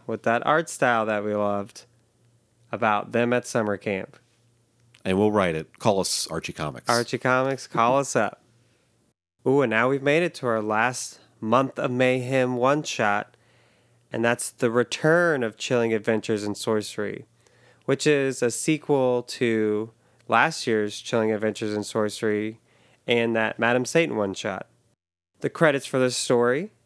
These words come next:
Speaker 1: our first story is Blood Moon Lilith, story by Elliot Rahal, line art by Vincenzo Federici.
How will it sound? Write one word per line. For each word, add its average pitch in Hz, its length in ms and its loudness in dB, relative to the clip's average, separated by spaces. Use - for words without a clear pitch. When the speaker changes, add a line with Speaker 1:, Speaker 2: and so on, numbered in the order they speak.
Speaker 1:
our 135 140 2
first 147 340 0
story 131 280 2
is 110 160 -4
Blood 127 440 2
Moon 123 380 0
Lilith, 131 540 0
story 120 380 0
by 110 260 -2
Elliot 123 400 2
Rahal, 120 600 0
line 117 320 0
art 117 380 0
by 110 300 2
Vincenzo 123 1200 0
Federici. 127 800 -2